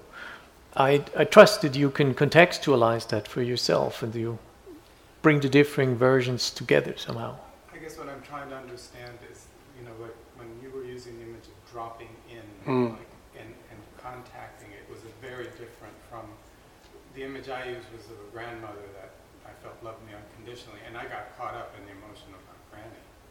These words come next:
Speaker 3: Mm.
Speaker 2: and it carried through all of the rest of it. So
Speaker 1: Mm.
Speaker 2: there was a point where I felt like I was caught in emotion as opposed to really befriending and understanding the nature of what was going on in relation to
Speaker 1: Mm.
Speaker 2: myself, to the benefactor,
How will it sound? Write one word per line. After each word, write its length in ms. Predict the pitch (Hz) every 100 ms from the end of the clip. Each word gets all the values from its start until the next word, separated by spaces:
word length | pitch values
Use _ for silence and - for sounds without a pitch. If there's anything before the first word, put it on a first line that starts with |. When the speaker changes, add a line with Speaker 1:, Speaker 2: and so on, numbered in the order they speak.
| - - - - -
Speaker 3:
Mm. 320 | 120 107 107
Speaker 2:
and 100 | 117
it 120 | -
carried 340 | - 123 117 - -
through 180 | - 113 117
all 180 | 117
of 120 | 113 - 98
the 80 | 92 -
rest 240 | 110 - -
of 40 | -
it. 120 | - - - - - - - - -
So 80 | 135
Speaker 1:
Mm. 120 | 127
Speaker 2:
there 120 | 131
was 100 | -
a 120 | - -
point 140 | 151 143
where 100 | 117
I 80 | 117 120 -
felt 160 | 139
like 160 | 135 117
I 80 | 110 110
was 100 | - - - -
caught 160 | 127 123
in 80 | 113 101
emotion 400 | - 120 - - 156
as 80 | -
opposed 460 | 113 - 127 117 - 117
to 20 | 110 - - - -
really 260 | 135 127 117
befriending 800 | 110 107 - 135 139 131 110 101 104 104 - - - -
and 100 | 120
understanding 800 | 113 113 - - 127 127 127 120 110
the 160 | 107 110
nature 360 | 117 - -
of 100 | - 104
what 160 | 107
was 100 | 117 -
going 180 | 110 110 107
on 80 | 104
in 120 | - 104
relation 400 | 107 135 139 - - - -
to 60 | -
Speaker 1:
Mm. 200 | - 135
Speaker 2:
myself, 360 | 123 131 - - - -
to 40 | - 381 - - - - - -
the 60 | -
benefactor, 640 | - - - - - -